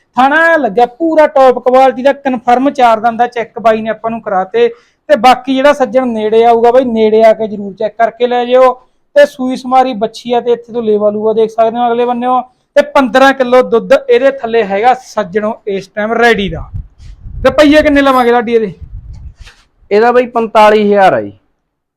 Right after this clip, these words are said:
Speaker 1: ਫਿਕਸ ਕਿੰਨਾ?
Speaker 2: ਫਿਕਸ ਦੇ ਦਾਂਗੇ ਤਰਤਾਲੀ ਦੀ, ਬਾਕੀ ਮਾਣ ਤਾਣ ਮਾੜਾ ਮੋਟਾ ਮੌਕੇ ਤੇ ਕਰ
Speaker 1: ਹਾਂ,
Speaker 2: ਦਾਂਗੇ।
Speaker 1: ਮੌਕੇ ਤੇ ਮਾਣ ਤਾਣ ਛੋਟ ਛੱਪਾ ਹੋ ਜਾਊਗਾ।
Speaker 2: ਹਾਂ ਬਾਈ, ਹੋ ਜਾਊਗਾ। ਬੱਚੀ ਦੀ ਚਵਾਈ ਚਬੂਈ ਬਹੁਤ ਵਧੀਆ।
Speaker 1: ਅੱਛਾ, ਚਵਾਈ
Speaker 2: ਉੱਲੀ
Speaker 1: ਚਬੂਈ
Speaker 2: ਧਾਰ
Speaker 1: ਤਾਂ
Speaker 2: ਐਨ
Speaker 1: ਵਧੀਆ।
Speaker 2: ਜਮਾਂ ਐਨ ਓਕੇ।
Speaker 1: ਆ ਚਵਾਈ ਚਬੂਈ ਤਾਂ ਤੁਹਾਨੂੰ ਥਣ ਥੁਣ ਮੈਂ ਸੱਜਣੋ ਇੱਕ ਵਾਰੀ ਹੋਰ ਦਿਖਾ ਦੇਣਾ, ਬਾਕੀ ਥਣ ਥੁਣ ਦੱਸੂਗਾ ਬੱਚੀ ਦਾ।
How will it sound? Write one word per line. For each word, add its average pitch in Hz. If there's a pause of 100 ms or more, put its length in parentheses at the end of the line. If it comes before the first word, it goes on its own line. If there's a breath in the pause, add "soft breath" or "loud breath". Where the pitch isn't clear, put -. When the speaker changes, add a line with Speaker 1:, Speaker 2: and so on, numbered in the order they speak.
(600)
Speaker 1:
ਫਿਕਸ 240
ਕਿੰਨਾ? 202 (440)
Speaker 2:
ਫਿਕਸ 156 (300)
ਦੇ 180
ਦਾਂਗੇ 208
ਤਰਤਾਲੀ 151
ਦੀ, 180 (100)
ਬਾਕੀ 151
ਮਾਣ 151
ਤਾਣ 147
ਮਾੜਾ 143
ਮੋਟਾ 156
ਮੌਕੇ 123
ਤੇ 107
ਕਰ 95
Speaker 1:
ਹਾਂ, 156
Speaker 2:
ਦਾਂਗੇ। 160
Speaker 1:
ਮੌਕੇ 247
ਤੇ 294
ਮਾਣ 262
ਤਾਣ 262
ਛੋਟ 247
ਛੱਪਾ 254
ਹੋ 220
ਜਾਊਗਾ। 233
Speaker 2:
ਹਾਂ 185
ਬਾਈ, 196
ਹੋ 165
ਜਾਊਗਾ। 175 (220)
ਬੱਚੀ 185
ਦੀ 220
ਚਵਾਈ 208
ਚਬੂਈ 196
ਬਹੁਤ 147
ਵਧੀਆ। 151
Speaker 1:
ਅੱਛਾ, 208
ਚਵਾਈ -
Speaker 2:
ਉੱਲੀ 196
Speaker 1:
ਚਬੂਈ 240
Speaker 2:
ਧਾਰ 196
Speaker 1:
ਤਾਂ 143
Speaker 2:
ਐਨ 151
Speaker 1:
ਵਧੀਆ। 160
Speaker 2:
ਜਮਾਂ 151
ਐਨ 147
ਓਕੇ। -
Speaker 1:
ਆ 269
ਚਵਾਈ 254
ਚਬੂਈ 254
ਤਾਂ 247
ਤੁਹਾਨੂੰ 247
ਥਣ 226
ਥੁਣ 220
ਮੈਂ 220
ਸੱਜਣੋ 208
ਇੱਕ 208
ਵਾਰੀ 202
ਹੋਰ 165
ਦਿਖਾ 170
ਦੇਣਾ, 220
ਬਾਕੀ 202
ਥਣ 180
ਥੁਣ 190
ਦੱਸੂਗਾ 214
ਬੱਚੀ 226
ਦਾ। 240